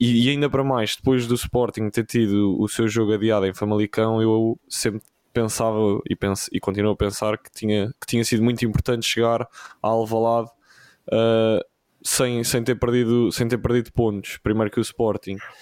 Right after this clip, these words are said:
E infelizmente isso não aconteceu. E como tu dizias e bem, a equipa parece que está um bocadinho a voltar,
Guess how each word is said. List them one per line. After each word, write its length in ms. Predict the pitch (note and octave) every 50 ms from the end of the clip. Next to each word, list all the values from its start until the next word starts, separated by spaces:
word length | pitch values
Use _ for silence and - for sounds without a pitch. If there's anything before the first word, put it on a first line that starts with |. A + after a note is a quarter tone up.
| - - - - _ _ -
E 160 | A2+ A2+ A#2+
infelizmente 580 | A#2 A2 - B2+ A#2+ A#2+ B2 B2+ B2+ B2 A#2+ B2
isso 160 | A#2+ - C3
não 120 | B2 B2
aconteceu. 640 | A#2+ - B2+ B2 B2 - - - B2+ A#2+ A2+ G#2+ - - -
E 60 | -
como 200 | - - G#2 G#2+
tu 120 | - A2 A2
dizias 320 | A2 G#2+ A2+ A2+ A2 A2
e 80 | A#2 G#2+
bem, 320 | A#2 A#2 A#2 A#2+ A#2+ - -
a 60 | A2+
equipa 340 | A#2 A2+ - - G#2+ A#2 A2+
parece 300 | - A#2 A#2+ A#2 A2 -
que 60 | -
está 100 | - A2+
um 120 | A2 A2
bocadinho 380 | G#2+ - A#2 A2 A#2 A#2 A2 A2
a 60 | G#2
voltar, 560 | G#2 G#2+ G#2+ G2+ - A#2 A2+ A2 G#2+ G2 -